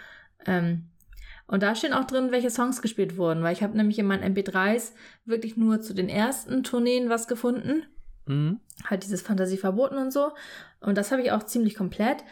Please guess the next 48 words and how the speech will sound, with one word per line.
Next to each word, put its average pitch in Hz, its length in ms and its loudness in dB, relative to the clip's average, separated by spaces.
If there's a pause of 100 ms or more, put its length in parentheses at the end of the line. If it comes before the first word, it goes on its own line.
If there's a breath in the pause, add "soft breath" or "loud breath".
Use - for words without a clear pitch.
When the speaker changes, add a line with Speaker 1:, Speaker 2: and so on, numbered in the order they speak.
(280 loud breath)
Speaker 1:
Aber 208 220 0
jetzt 208 400 0
bei 196 520 2
Circus 226 340 0
Meets 202 200 0
Music, 240 320 2 (640)
Circus 247 380 -2
Meets 214 240 0
Music 262 400 0
hab 202 100 0
ich 196 80 -6
leider 202 240 0
irgendwie 196 300 0 (260)
gar 196 300 4
nicht 196 220 0
wirklich 175 380 -4
was, 185 200 0
nur 196 120 4
so 185 120 -2
vereinzelt 240 720 -2
mal. 254 360 0 (560 loud breath)
Und 202 160 2
das 196 140 0
fand 208 180 2
ich 196 80 -2
auch 202 80 -2
so 214 120 -2
schön, 208 280 0
weil 185 120 0
da 185 80 2
ja 180 180 0
auch - 300 -4
All 202 100 4
My 180 180 2
Trials 208 600 0
gesungen 175 400 0
wurde, 175 280 0
ne? 180 280 0 (420 loud breath)
Speaker 2:
Ja, 120 360 0
Speaker 1:
Kannst 196 140 2
du 202 60 4
dich 190 80 0
noch 196 80 0
daran 185 180 2
Speaker 2:
ja. 180 60 2
Speaker 1:
erinnern? 247 380 2 (240)
Speaker 2:
Ja, 107 500 0
also 110 340 0